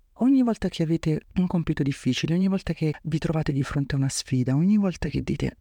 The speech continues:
"Continuo a ripetere sempre la stessa cosa, cacchio, non ci ho capito niente, ma com'è sta cosa?" Ecco, cominciate a chiedervi, "Questa è una cosa da tre minuti o da trenta anni?" E dopo che vi siete dati la risposta, smontatela in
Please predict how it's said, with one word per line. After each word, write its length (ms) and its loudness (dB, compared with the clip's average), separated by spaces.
"Continuo 480 0
a 20 -4
ripetere 300 -2
sempre 260 -2
la 80 -4
stessa 200 -6
cosa, 180 -2
cacchio, 240 -4
non 100 -2
ci 120 -2
ho 40 -2
capito 320 -2
niente, 340 0
ma 100 0
com'è 200 0
sta 220 -4
cosa?" 440 -4
Ecco, 200 -6
cominciate 400 0
a 20 -6
chiedervi, 580 -2
"Questa 280 -4
è 20 0
una 100 0
cosa 200 -2
da 80 -2
tre 140 -2
minuti 300 0
o 60 0
da 100 -2
trenta 380 -2
anni?" 360 0
E 100 -4
dopo 200 -4
che 100 -2
vi 100 0
siete 260 -2
dati 280 -2
la 80 0
risposta, 760 -4
smontatela 1120 0
in 180 0